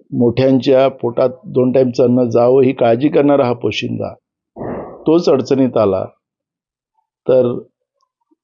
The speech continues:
त्याच्या जीवनात हा अंधार जास्त दिवस राहिला तर अनेक शेतकरी आत्महत्या करताना आपण पाहतोय. म्हणून माझ्या शेतकऱ्याच्या जीवनातला हा अंधार महालक्ष्मी दूर करो,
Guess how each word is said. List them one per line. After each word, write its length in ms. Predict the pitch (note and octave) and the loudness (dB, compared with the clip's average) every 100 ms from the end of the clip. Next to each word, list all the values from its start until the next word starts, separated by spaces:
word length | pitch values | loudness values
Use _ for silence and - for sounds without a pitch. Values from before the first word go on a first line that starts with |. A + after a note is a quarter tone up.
| _ _ _ _ _ | _ _ _ _ _
त्याच्या 300 | - B2 D3 | -2 0 0
जीवनात 360 | C3+ A#2+ A#2+ A#2+ A2 | 2 2 2 0 0
हा 140 | A#2 | -2
अंधार 320 | A#2 A2 B2 | 0 0 0
जास्त 500 | - A2+ A2 A2+ - | -2 -2 -2 -2 -4
दिवस 640 | B2+ A#2+ A#2 A#2 - - - _ - | 0 2 2 -2 -12 -18 -20 _ -14
राहिला 400 | A#2 G#2 G2 C3+ | -4 0 0 0
तर 340 | C3+ C#3+ B2 - - _ _ _ _ - | 0 -2 -2 -4 -12 _ _ _ _ -2
अनेक 280 | C#3 D3+ E3 | 0 0 0
शेतकरी 420 | C#3 B2+ C#3+ C#3 | -2 -2 0 2
आत्महत्या 480 | A2+ - B2+ - A#2+ | 0 -2 -4 -2 0
करताना 340 | A2+ A#2+ A2+ | 0 0 0
आपण 220 | G#2+ A#2+ | 0 -4
पाहतोय. 460 | A2 G2+ G2+ - - _ _ _ _ - - _ - | -2 -4 -4 -10 -12 _ _ _ _ -20 -20 _ -2
म्हणून 220 | C3 C3 | 2 2
माझ्या 340 | B2+ A#2+ B2+ C#3 | 2 2 2 0
शेतकऱ्याच्या 680 | - B2 C3 C3 C3 D#3+ | -2 -4 2 2 2 -2
जीवनातला 640 | D#3+ B2 A#2+ C#3+ C#3 C3 G#2 F#2+ _ _ _ _ _ _ | 0 0 0 0 -2 -2 -4 -6 _ _ _ _ _ _
हा 120 | B2+ B2 | -2 0
अंधार 400 | A2+ A2+ D3+ D3+ - - _ _ _ _ | 0 0 0 -2 -4 -18 _ _ _ _
महालक्ष्मी 520 | - B2+ A#2+ G#2+ C3+ B2 | -4 0 0 0 -2 0
दूर 260 | A2 B2 | 2 0
करो, 260 | A#2+ C3 | 0 0